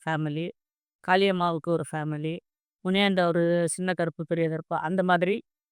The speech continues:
அ, வெளியூர் போனவங்கெல்லாம் இப்ப எங்களை மாதிரி, இப்ப நாங்க இங்க தஞ்சாவூர்ல இருக்கோம். எங்க, எ-, அதாவது எங்க கணவருக்கு, உங்க அப்பாவுக்கெல்லாம் விவரம் தெரியாதப்ப இங்க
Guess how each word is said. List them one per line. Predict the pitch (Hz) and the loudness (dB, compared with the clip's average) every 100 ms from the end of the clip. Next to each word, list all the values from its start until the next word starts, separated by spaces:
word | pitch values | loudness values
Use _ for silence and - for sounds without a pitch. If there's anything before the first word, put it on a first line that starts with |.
| _ _ - | _ _ 0
அ, | 185 180 180 | 4 6 6
வெளியூர் | 208 240 233 196 180 | 4 6 4 4 4
போனவங்கெல்லாம் | 190 185 175 185 | 2 4 2 2
இப்ப | 202 196 | 4 4
எங்களை | 185 185 | 4 2
மாதிரி, | 180 185 202 | 4 4 2
இப்ப | 233 196 | 0 2
நாங்க | 180 196 190 | 4 4 2
இங்க | 180 185 175 | -2 0 0
தஞ்சாவூர்ல | 180 196 175 170 | 4 4 6 4
இருக்கோம். | 160 151 - 180 | 0 -2 -6 -4
எங்க, | 185 165 165 151 - | -2 0 0 0 -2
எ-, | 156 147 | -2 -2
அதாவது | - 156 180 254 | -4 -4 -2 -2
எங்க | 226 196 | -2 -4
கணவருக்கு, | - 170 185 190 175 190 180 - _ _ _ _ | -2 -2 0 0 -2 -4 -6 -8 _ _ _ _
உங்க | 160 165 | -2 -2
அப்பாவுக்கெல்லாம் | - 190 185 185 208 | 4 6 6 6 6
விவரம் | 208 180 185 | 8 8 6
தெரியாதப்ப | 185 185 196 214 226 - 247 330 - | 4 6 6 6 4 2 2 2 0
இங்க | 208 175 170 156 143 | -2 2 2 2 0